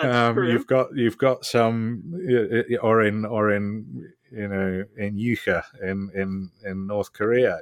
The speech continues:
Speaker 1: You know, you've got some, um, political semblance of being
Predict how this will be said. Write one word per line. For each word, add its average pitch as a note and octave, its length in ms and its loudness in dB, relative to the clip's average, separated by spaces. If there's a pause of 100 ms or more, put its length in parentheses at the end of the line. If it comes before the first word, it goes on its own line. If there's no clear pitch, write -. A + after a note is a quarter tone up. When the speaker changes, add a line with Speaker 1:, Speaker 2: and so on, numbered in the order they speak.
Speaker 1:
You G2+ 80 -4
know, E2+ 180 -4
you've G2+ 280 -4
got - 220 -4
some, G2+ 360 0 (1400)
um, F2+ 480 -2
political G#2 680 0
semblance G2 800 0
of E2+ 280 -4
being F2+ 520 2